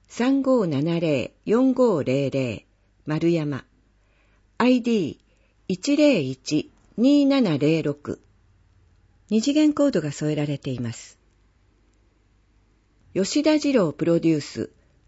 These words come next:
森久美子スペシャルコンサート。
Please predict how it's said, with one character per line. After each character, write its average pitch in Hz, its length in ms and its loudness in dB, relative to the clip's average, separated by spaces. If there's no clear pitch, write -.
森 226 260 2
久 294 180 0
美 262 120 2
子 - 280 -4
ス - 140 -16
ペ 277 120 2
シ 294 120 -2
ャ 277 60 0
ル 285 80 -4
コ 262 160 -2
ン 226 80 0
サ - 160 -12
ー 117 200 -10
ト。 - 140 -12